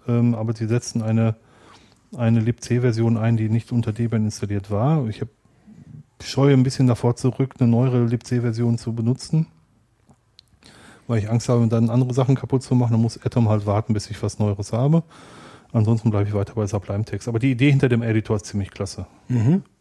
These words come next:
Speaker 1: Also soll, wird dann ein freier, eine freie, ähm, Variante zu Sublime Text werden.
Speaker 2: Ja.
Speaker 1: Warum die alle immer auf Node.js setzen, ist mir ein Rätsel. Aber gut,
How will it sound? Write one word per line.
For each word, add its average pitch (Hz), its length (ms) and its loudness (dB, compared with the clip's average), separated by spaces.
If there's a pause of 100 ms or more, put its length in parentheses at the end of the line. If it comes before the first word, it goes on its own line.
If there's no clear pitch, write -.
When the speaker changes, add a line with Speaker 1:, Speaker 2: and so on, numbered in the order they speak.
(220)
Speaker 1:
Also 104 200 -6
soll, 104 540 -4
wird 123 160 0
dann 123 100 0
ein 113 220 2
freier, 113 500 2 (560)
eine 113 140 2
freie, 110 580 0
ähm, 104 380 0 (880)
Variante 104 500 2
zu - 180 -8
Sublime 101 440 -4
Text - 320 -12
werden. 95 240 -8 (420)
Speaker 2:
Ja. 92 240 -2
Speaker 1:
Warum 131 360 2
die 113 120 -2
alle 127 180 0
immer 117 160 -2
auf 107 120 -6
Node.js - 540 0
setzen, - 300 -12 (100)
ist - 180 -14
mir 104 80 -2
ein - 20 -4
Rätsel. 101 300 -6
Aber 160 160 4
gut, 110 220 2